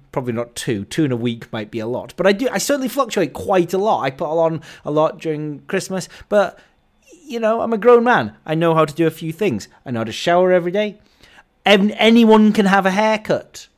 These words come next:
You know, if you've got a really messy haircut, anyone can look smart just by the action of having a haircut every couple of weeks. I've got hair that grows in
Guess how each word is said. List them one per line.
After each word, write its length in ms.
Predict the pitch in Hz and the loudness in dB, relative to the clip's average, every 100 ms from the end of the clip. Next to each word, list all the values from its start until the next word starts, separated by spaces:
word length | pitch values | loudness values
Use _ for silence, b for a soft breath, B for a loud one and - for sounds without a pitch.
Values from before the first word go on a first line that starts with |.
| _ _ _ _ _ - | _ _ _ _ _ -4
You 140 | 185 | 2
know, 140 | 196 | 4
if 80 | 208 | 2
you've 100 | 196 | 2
got 80 | 202 | 2
a 40 | |
really 260 | 202 208 202 | 4 4 2
messy 400 | 196 196 - 190 | 0 0 -2 -2
haircut, 680 | 190 190 190 127 135 156 _ _ _ _ - | 0 0 -2 -2 -4 -6 _ _ _ _ -2
anyone 460 | 214 220 208 196 | 2 4 4 2
can 160 | 190 185 | 0 -2
look 160 | 185 | -2
smart 480 | - 175 170 170 - | -2 0 4 4 0
just 340 | - 180 - - | 0 0 0 0
by 200 | 160 156 | 0 4
the 100 | 160 | 2
action 340 | 151 160 156 | 0 -4 -8
of 60 | 143 | -4
having 240 | 156 151 | -4 -4
a 80 | 147 | -4
haircut 320 | 151 143 151 | -4 -4 -4
every 220 | 156 147 | -4 -6
couple 260 | 147 165 160 | -6 -6 -6
of 60 | |
weeks. 340 | 170 156 - - B - | -4 -6 -8 -20 B -2
I've 140 | 196 | -2
got 140 | 190 | 0
hair 120 | 165 170 | -2 -2
that 100 | 165 | 0
grows 200 | 175 165 | 0 -2
in 140 | 185 | -4